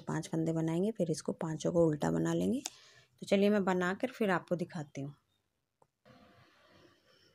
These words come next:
तो ये देखिए फ्रेंड्स, ये तीन बबल हमारे बन गए हैं और फिर आप फंदे को अपनी ओर करेंगे। अब दो फंदे उल्टे बना लेंगे। तो ये देखिए हाफ हमारा डिज़ाइन बन गया है।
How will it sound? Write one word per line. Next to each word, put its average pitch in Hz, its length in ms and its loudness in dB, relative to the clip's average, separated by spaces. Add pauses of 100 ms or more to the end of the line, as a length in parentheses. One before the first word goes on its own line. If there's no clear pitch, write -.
(380)
तो 190 60 -6
ये 180 120 0
देखिए 170 240 -2
फ्रेंड्स, 208 400 -2
ये 175 100 2 (140)
तीन 220 240 4
बबल 196 220 6
हमारे 180 260 4
बन 175 220 2
गए 175 180 2
हैं 226 200 0 (1160)
और 175 200 0
फिर 190 200 6
आप 175 140 4 (160)
फंदे 180 280 4
को 175 100 2
अपनी 175 200 4
ओर 180 120 2
करेंगे। 175 360 2 (420)
अब 170 160 4 (840)
दो 165 280 4
फंदे 170 420 2 (160)
उल्टे 165 240 2
बना 135 220 -2
लेंगे। 123 340 -6 (720)
तो 202 60 6
ये 202 100 8
देखिए 208 320 6
हाफ 196 400 8
हमारा 226 260 6
डिज़ाइन 202 400 8
बन 175 180 6
गया 202 220 8
है। 262 200 2